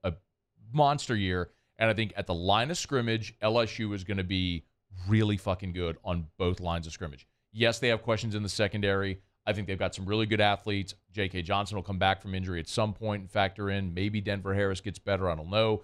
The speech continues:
Maybe it's Ashton Stamps having to step up. Look, Derek Stingley started as a true freshman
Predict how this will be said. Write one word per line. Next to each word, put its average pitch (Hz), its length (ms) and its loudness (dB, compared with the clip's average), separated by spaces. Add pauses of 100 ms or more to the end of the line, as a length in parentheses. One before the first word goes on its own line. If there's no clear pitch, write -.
(240)
Maybe 135 200 2
it's 160 100 0
Ashton 175 320 2
Stamps 190 320 -2
having 95 220 2
to 85 60 -6
step 98 220 0
up. 85 200 -4 (220)
Look, 180 200 0
Derek 131 220 4
Stingley 175 300 -2
started 107 260 0
as 92 80 -4
a 92 40 -6
true 107 200 0
freshman 92 560 -2